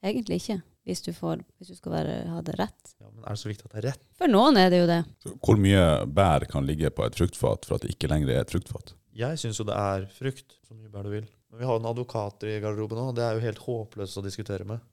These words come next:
Speaker 1: Altså Zacharias?
Speaker 2: Ja, og Painsil, og
Speaker 1: Ja.
Speaker 2: det blir jo så usaklig.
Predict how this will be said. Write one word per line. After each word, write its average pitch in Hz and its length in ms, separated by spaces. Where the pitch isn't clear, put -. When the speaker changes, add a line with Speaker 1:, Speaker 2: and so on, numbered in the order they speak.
Speaker 1:
Altså 185 320
Zacharias? 190 540
Speaker 2:
Ja, 123 240
og 120 120
Painsil, 113 440
og 110 80
Speaker 1:
Ja. 107 160
Speaker 2:
det 107 100
blir 107 120
jo 104 80
så 107 120
usaklig. 104 440